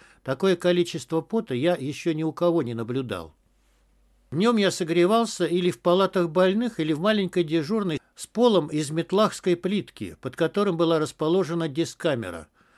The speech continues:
При топке дискамеры пол нагревался. Питали нас очень плохо, хуже, чем в лагере, больше водой, в которой было малое количество картошки.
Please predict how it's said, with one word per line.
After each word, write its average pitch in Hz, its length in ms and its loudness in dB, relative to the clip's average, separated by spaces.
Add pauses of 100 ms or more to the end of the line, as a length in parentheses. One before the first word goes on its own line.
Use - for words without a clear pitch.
(200)
При 156 160 0
топке 190 360 -2
дискамеры 165 640 -2
пол 175 240 -2
нагревался. 147 840 -4 (560)
Питали 226 380 2
нас 190 240 0
очень 208 280 -2
плохо, 127 520 -2
хуже, 190 320 -2
чем 180 220 0
в 180 60 0
лагере, 113 480 -2 (300)
больше 175 360 0
водой, 180 420 2
в - 80 -16
которой 175 400 0
было 165 260 2
малое 170 300 2
количество 165 600 -2
картошки. 156 760 -4